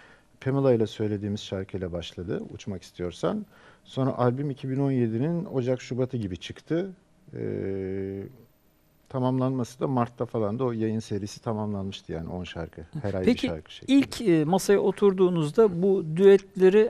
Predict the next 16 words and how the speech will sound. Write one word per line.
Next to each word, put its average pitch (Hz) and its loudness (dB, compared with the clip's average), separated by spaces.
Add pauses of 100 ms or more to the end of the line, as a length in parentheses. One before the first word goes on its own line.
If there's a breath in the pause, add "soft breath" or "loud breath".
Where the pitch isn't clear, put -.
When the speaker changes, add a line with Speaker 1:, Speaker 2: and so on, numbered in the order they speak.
Speaker 2:
hani 139 0
sonuna 175 0
kadar 170 4
götürürüz, 170 0
bir 175 0
albüm 160 4 (260)
doldururuz 165 2 (400)
kafasıyla 190 2
mı 196 0
çıktınız? 196 0
Ondan 165 0
sonra 196 2
mı 196 0
yavaş 190 2
yavaş 190 0
oturdu? 180 2